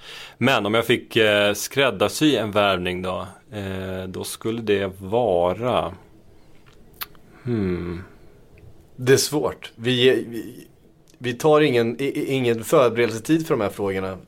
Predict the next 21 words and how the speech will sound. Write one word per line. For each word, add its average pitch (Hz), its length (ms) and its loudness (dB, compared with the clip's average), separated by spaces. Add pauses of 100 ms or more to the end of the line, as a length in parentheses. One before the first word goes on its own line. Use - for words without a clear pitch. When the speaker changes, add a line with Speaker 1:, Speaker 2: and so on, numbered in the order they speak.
Speaker 2:
eh, 98 480 -6
vilket 104 300 -10
jag 104 140 -2
tycker 101 240 -2
är 95 400 0
mycket 107 320 -6
roligare. 110 280 2
Det 92 60 0
hade 104 80 0
varit 107 120 -2 (100)
skittråkigt - 640 -4
ifall 104 140 -4
vi 95 100 -2
hade 92 140 -2
suttit 95 320 -8
här 90 120 -4
och, 82 120 -8 (520)
eh, - 140 -6
Speaker 1:
Mm. 95 140 -2 (200)
Speaker 2:
gjort 104 220 -2
kalkyler. 104 600 -2